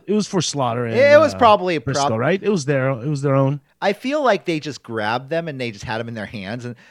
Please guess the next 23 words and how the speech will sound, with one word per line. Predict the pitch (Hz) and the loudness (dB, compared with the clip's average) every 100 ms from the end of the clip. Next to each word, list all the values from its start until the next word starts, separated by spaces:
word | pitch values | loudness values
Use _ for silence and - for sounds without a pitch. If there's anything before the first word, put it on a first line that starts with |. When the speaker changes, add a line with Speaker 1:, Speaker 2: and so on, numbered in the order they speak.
| _ | _
Speaker 2:
like, | 113 113 - | -6 -6 -8
they, | 120 | -8
they, | 131 156 | -4 -4
they | 160 139 160 | -6 -6 -4
really | 151 165 127 | 0 0 2
were | 123 113 | 0 -2
meant | 104 113 113 | -2 -6 -6
for | - 117 107 | -10 -8 -6
what | 107 | -8
they | 107 | -8
were | 101 | -10
used | 95 92 110 - 131 | -10 -10 -10 -12 -8
for. | 135 147 170 - _ - | -2 -2 -2 -8 _ -14
Speaker 1:
I, | - | -2
I | 151 | 2
Speaker 2:
But | 156 | 4
Speaker 1:
think | 185 | 4
it | 160 | 4
was | 151 | 4
an | 139 | 2
executive | 123 110 123 127 107 | 0 0 -2 -2 -4
Skybox | - 110 107 123 123 120 | -2 -2 0 -2 -4 -2
joke. | 135 143 - | 2 2 -2